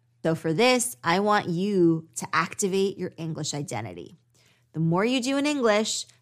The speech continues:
the more your English personality will form. This is separate from your L one identity, your first language and culture identity. Think of it this way. You're adding an extra layer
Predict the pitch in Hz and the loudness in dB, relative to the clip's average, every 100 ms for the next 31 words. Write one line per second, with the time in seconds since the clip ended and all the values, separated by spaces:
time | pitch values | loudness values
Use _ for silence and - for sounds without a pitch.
0 | - 185 175 175 190 196 220 - 185 185 | -6 0 2 4 4 4 2 0 -2 0
1 | 190 190 - - 185 - 202 180 165 165 | 0 0 -6 -4 -2 -2 2 4 4 2
2 | 165 170 - 165 160 156 - 170 156 92 | 2 0 0 0 0 -2 -6 -6 -4 -6
3 | 78 160 _ _ _ _ 214 233 285 - | -10 -16 _ _ _ _ 2 4 4 2
4 | - 277 285 190 185 - 208 190 190 - | 6 6 6 0 0 -2 0 2 2 4
5 | 180 180 175 180 196 165 160 170 165 175 | 6 6 4 4 4 4 0 -2 0 2
6 | 165 147 64 - 160 156 _ 175 175 185 | 0 -2 -8 -6 -4 -6 _ 2 2 2
7 | - - 170 170 170 165 160 160 - 160 | -6 -4 -2 2 4 2 0 -6 -4 -8
8 | 156 160 147 156 160 160 151 - _ _ | -4 -4 -2 -2 0 -2 -4 -10 _ _
9 | - - 269 262 254 - 180 - 165 65 | -6 0 2 4 4 4 0 0 -4 -6
10 | - _ - 196 208 - 220 247 262 214 | -12 _ -6 2 2 2 0 2 2 0
11 | 196 - 190 - - 226 208 180 175 175 | -2 -2 -2 -2 -2 0 0 2 2 4
12 | 190 175 120 73 185 | 4 2 0 -6 -12